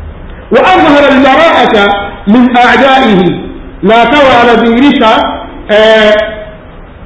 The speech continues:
kujitenga, anadhihirisha uadui kwa wale maadui wa Ali. Ametengeneza kundi fulani kwamba hawa ni maadui wa Ali, alafu akawa anajitenga nao. Wa kashafa mukhalifihi, na akawa anawakashifu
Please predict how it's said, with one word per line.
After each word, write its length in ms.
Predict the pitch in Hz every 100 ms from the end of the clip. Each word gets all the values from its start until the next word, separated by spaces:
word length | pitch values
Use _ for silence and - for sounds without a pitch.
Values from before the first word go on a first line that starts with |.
| - - -
kujitenga, 640 | 254 254 285 311 254 196 - - - -
anadhihirisha 560 | 196 233 220 247 285 269
uadui 720 | 254 262 277 339 262 254 240 - - - -
kwa 100 | 208
wale 200 | 254 254
maadui 420 | 233 226 240 254 220
wa 140 | 202
Ali. 320 | 196 196 151 160
Ametengeneza 560 | 170 190 208 226 - -
kundi 260 | 240 196
fulani 320 | - 220 220 190
kwamba 200 | 185 185
hawa 240 | 214 202
ni 80 | 185
maadui 340 | 180 175 190
wa 180 | 185 185
Ali, 200 | 190 247
alafu 240 | 196 196 180
akawa 220 | 196 185
anajitenga 420 | 170 151 175 160
nao. 400 | 165 147 131 - - - - - -
Wa 140 | 175 226 226
kashafa 500 | 349 359 302 302 269
mukhalifihi, 1000 | 269 262 262 262 254 - 285 247 180 -
na 140 | 208 226
akawa 340 | 226 254 240
anawakashifu 800 | 233 233 233 302 302 311 220